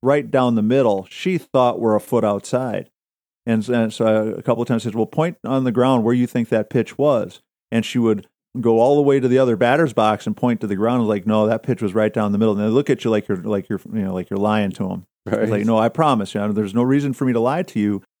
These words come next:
Speaker 1: but did you realize, look how far off the plate you are?" Some of that stuff I will let them kind of, you know, dig their own grave a little bit before I stop 'em.
Speaker 2: Work
Speaker 1: You know,
Speaker 2: through it, yeah.
Speaker 1: because, you know, I think,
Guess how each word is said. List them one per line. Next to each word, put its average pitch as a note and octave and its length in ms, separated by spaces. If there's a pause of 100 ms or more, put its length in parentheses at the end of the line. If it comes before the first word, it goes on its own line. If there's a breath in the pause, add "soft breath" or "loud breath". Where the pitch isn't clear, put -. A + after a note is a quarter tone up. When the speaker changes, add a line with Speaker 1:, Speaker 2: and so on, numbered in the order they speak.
(100)
Speaker 1:
but A2 240 (160)
did A2 140
you A#2 80
realize, A#2+ 500
look A#2+ 140
how B2+ 100
far A#2 220
off A2+ 140
the - 80
plate D#3+ 340
you F#2+ 140
are?" D#2+ 220 (400)
Some G3 160
of A3+ 80
that F3+ 160
stuff C#3 260
I C3 140
will C#3+ 180
let C3 220
them B2+ 240
kind B2 240
of, A2 320
you A#2+ 80
know, G#2+ 80
dig A#2+ 380
their B2 200
own B2 160
grave A#2 340
a C#3 60
little C#3 240
bit C#3 200
before A#2+ 260
I A2+ 100
stop A2+ 420
'em. D#3+ 280
Speaker 2:
Work G2+ 280
Speaker 1:
You B2+ 80
know, A#2 100
Speaker 2:
through A2+ 80
it, A2+ 180
yeah. G2 120
Speaker 1:
because, A#2+ 360
you A2 60
know, A#2 140
I A#2 60
think, A2+ 240